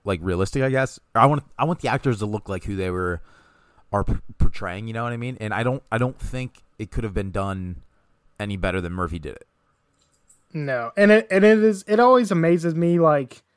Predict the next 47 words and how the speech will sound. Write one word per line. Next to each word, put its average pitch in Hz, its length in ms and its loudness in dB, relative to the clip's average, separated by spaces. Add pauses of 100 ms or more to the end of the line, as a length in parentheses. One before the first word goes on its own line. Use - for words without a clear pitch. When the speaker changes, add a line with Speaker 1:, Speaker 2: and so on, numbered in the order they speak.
(1000)
Speaker 2:
just 202 220 -2
in 165 140 2
general, 139 320 0
like, 139 140 0
biopics, 131 680 -4
if 127 80 -20
they 131 120 -18
can 131 160 -20
find 131 260 -20
somebody 127 360 -18
that 135 220 -20
looks - 320 -16
like 131 320 -14
them 131 340 -12
or 123 100 -20
can 139 160 -18
act 139 320 -10
like 127 220 -14
them. 131 240 -12
You 208 80 2
know 202 100 6
what 190 60 6
I 180 40 2
mean? 170 180 0
It's 160 120 -6
like, 175 140 -4
"Yeah, 220 220 -2
that's, 175 260 -6
that's 180 260 -18
crazy 196 360 -2
that 135 160 -10
this 156 180 -6
actor 160 400 -10
looks 151 320 -12 (480)
a 160 100 2
lot 160 380 2
like, 156 460 -4 (120)
or 180 120 0
this 180 180 2
famous 185 400 0
actor 175 340 -4
looks 147 200 -6
a 151 60 -6
lot 143 280 -8
like, 135 400 -14
you 180 140 -14
know, 120 180 -18